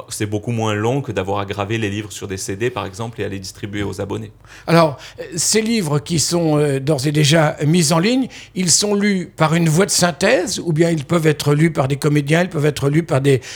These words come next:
Speaker 2: euh, des lecteurs, euh, mandatés par la V H ?
Speaker 1: Pour l'heure, l'ensemble des livres que nous proposons, ce sont des livres audio lus en voix humaine. Donc, ce sont des personnes bénévoles qui ont donné leur voix pour enregistrer le livre à,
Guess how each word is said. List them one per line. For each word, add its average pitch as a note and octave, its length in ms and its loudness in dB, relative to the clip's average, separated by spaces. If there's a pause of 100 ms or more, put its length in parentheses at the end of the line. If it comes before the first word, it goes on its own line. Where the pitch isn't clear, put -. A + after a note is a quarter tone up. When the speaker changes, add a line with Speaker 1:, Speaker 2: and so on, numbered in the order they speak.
(180)
Speaker 2:
euh, C#3 220 0
des C3+ 160 2
lecteurs, D3+ 640 4
euh, C3 220 0
mandatés D3 400 0
par C#3 160 -2
la C3+ 60 2
V B2+ 100 4
H ? B2+ 400 2 (280)
Speaker 1:
Pour A2+ 80 0
l'heure, A#2 320 0
l'ensemble G#2 460 -4
des G#2 120 0
livres G#2+ 220 -4
que - 80 -12
nous G#2 100 -4
proposons, G#2 380 -6
ce C#3 100 -10
sont G#2+ 120 -8
des G2+ 100 -4
livres G#2+ 400 -10
audio G#2+ 320 -4
lus A#2+ 220 -2
en G2 100 -2
voix G#2 380 -2
humaine. G2 520 -4
Donc, G2 200 -12
ce - 80 -16
sont G2 160 -12
des G2 100 -10
personnes G#2 380 -8
bénévoles A2 640 -4
qui - 100 -16
ont G2 80 -6
donné G#2+ 300 -4
leur G2+ 180 0
voix G#2+ 500 -4
pour G#2 240 -8
enregistrer G#2+ 520 -6
le G#2 100 -4
livre G2+ 280 -8
à, - 280 -12